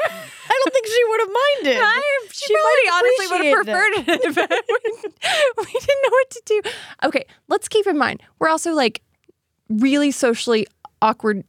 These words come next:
Speaker 2: people anyway. And at
Speaker 1: I'll agree.
Speaker 2: twenty-five-ish, we were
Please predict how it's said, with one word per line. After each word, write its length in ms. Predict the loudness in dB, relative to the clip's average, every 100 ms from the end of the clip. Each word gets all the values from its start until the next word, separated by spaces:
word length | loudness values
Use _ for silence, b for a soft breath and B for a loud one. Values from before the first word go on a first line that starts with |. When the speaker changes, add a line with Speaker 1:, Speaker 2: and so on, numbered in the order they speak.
| -10
Speaker 2:
people 400 | -8 -6 -8 -6
anyway. 520 | -6 -6 -10 -14 -16 -18 B B B B -2
And 260 | 0 0 -4 -4
at 100 | 0
Speaker 1:
I'll 100 | 2
agree. 140 | 2
Speaker 2:
twenty-five-ish, 1500 | 2 2 2 0 0 0 -2 0 0 2 0 0 0 0 -2 -2
we 200 | 0 2
were 260 | 0 -2